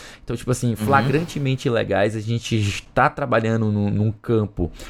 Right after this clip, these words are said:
Speaker 1: que ele é muito cinza, transita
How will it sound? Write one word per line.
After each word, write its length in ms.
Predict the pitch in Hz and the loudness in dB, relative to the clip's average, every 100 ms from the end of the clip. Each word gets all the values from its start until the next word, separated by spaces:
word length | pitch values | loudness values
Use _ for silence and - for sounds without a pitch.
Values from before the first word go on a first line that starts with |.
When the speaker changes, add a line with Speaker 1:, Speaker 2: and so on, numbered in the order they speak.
| - - - - | -18 -20 -20 -8
Speaker 1:
que 120 | 123 | 0
ele 480 | 123 127 120 117 113 | 2 4 2 0 2
é 340 | 110 107 104 | 2 4 2
muito 540 | 104 123 147 202 208 147 | 2 0 2 0 0 -4
cinza, 600 | - 123 120 135 135 180 - - - _ _ - | -4 0 2 2 0 -2 -6 -20 -20 _ _ 2
transita 640 | 135 127 107 135 - 120 | 2 2 0 -2 0 -2